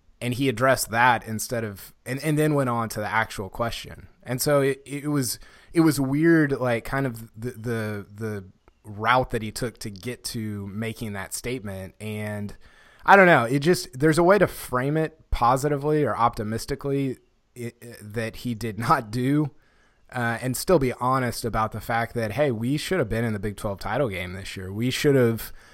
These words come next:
been in a New Year's Six. That, that was the expectation coming into the year. Uh, does anybody inside the Oklahoma State organization not think that?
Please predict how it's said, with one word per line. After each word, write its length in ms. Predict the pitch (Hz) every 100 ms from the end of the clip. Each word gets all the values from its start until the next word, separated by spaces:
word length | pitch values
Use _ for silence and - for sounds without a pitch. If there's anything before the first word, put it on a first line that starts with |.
| - -
been 280 | 113 135 135
in 80 | 131
a 80 | 120
New 100 | 120
Year's 280 | 127 117 -
Six. 160 | 143
That, 180 | 147 139
that 120 | 156
was 120 | 170
the 140 | 139 127
expectation 680 | 147 - 139 117 135 127 110
coming 360 | - 120 113
into 180 | 113 101
the 100 | 95
year. 300 | 113 143 107
Uh, 100 | 117
does 220 | 123 131
anybody 380 | 170 220 202 180
inside 340 | 160 165 170
the 80 | 139
Oklahoma 220 | 139 147 131
State 220 | 143 131
organization 880 | 127 123 110 98 110 - 113 104 98
not 440 | - 98 107 143
think 240 | - 190 196
that? 300 | 208 220